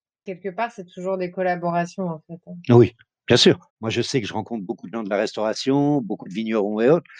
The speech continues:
Speaker 2: et qui ont parfois des idées absolument magiques. Et je les retiens, je dis, « Tiens, ça, c'est pas mal. » Voilà, je collabore avec eux. À la limite, sans que, sans qu'ils le sachent. Et le jour où ils viennent ou ils goûtent, je leur dis, « Eh ben, tiens, ça,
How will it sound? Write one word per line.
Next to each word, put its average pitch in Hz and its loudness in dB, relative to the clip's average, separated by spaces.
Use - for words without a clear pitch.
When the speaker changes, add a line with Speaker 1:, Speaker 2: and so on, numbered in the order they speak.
Speaker 2:
et 131 2
qui 151 2
ont 147 8
parfois 160 2
des 117 2
idées 127 -2
absolument 123 2
magiques. 170 2
Et 135 -4
je - -6
les 117 4
retiens, 160 0
je 92 -6
dis, « 87 -14
Tiens, 147 -4
ça, - -6
c'est - -8
pas 135 0
mal. » 123 -4
Voilà, 147 6
je - -10
collabore 127 -4
avec 120 -4
eux. 180 2
À 127 -6
la 127 2
limite, 156 2
sans 147 -2
que, 143 -2
sans 135 -4
qu'ils 143 -4
le 156 2
sachent. 165 2
Et 131 -6
le 123 0
jour 139 -2
où 139 2
ils 139 0
viennent 127 0
ou 117 -2
ils 120 -2
goûtent, 165 0
je 110 -12
leur 117 -2
dis, « 120 -12
Eh 98 -16
ben, 98 -6
tiens, 143 -4
ça, 147 0